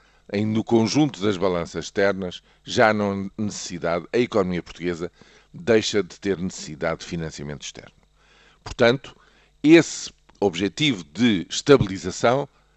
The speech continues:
está a ser efetivamente conseguido, mas à custa de um enorme enfraquecimento do tecido empresarial, nomeadamente de todas aquelas empresas que trabalham para o mercado interno.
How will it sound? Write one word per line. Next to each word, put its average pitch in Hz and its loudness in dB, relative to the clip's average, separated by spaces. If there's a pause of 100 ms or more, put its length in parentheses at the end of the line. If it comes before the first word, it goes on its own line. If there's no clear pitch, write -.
(260)
está 170 4
a 131 -2
ser 139 -4
efetivamente 98 -6
conseguido, - -12 (480)
mas 180 4
à 214 8
custa 151 0 (320)
de - -2
um 135 4
enorme 131 6
enfraquecimento 87 -6 (320)
do 120 -4
tecido 120 -2
empresarial, 95 -2
nomeadamente 110 -2 (400)
de - -20
todas 113 6
aquelas 92 0
empresas 104 -2
que - -20
trabalham 82 -4
para 78 -6
o - -4
mercado 73 -10
interno. - -16